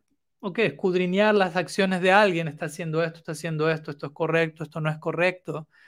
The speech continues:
En nuestra mente le podemos, ok, de acuerdo al compás moral, esto está bien, esto está mal, y determinamos estos actos están bien o no, son buenos o malos. Pero no termi-,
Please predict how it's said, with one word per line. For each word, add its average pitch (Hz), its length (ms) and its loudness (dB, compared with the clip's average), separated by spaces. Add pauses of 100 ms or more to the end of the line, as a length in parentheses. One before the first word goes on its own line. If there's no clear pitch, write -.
(300)
En 156 80 -6
nuestra 151 260 -4
mente 160 300 -2
le 151 100 -2
podemos, 156 640 -4
ok, 156 180 -10
de 151 220 -2
acuerdo 156 280 -4
al 143 260 -2 (360)
compás 160 420 -2
moral, 165 400 4
esto 156 160 -4
está 170 200 -4
bien, 165 320 0
esto 156 200 -10
está - 140 -12
mal, 185 220 2
y 165 40 2
determinamos 156 680 -2
estos 151 280 -10
actos 156 340 -6
están 156 280 -6
bien 165 220 0
o 151 60 -2
no, 156 400 0 (200)
son 143 240 -6
buenos 160 380 2
o 156 40 -4
malos. 151 560 2 (840)
Pero 180 180 6
no 208 200 10
termi-, 208 380 2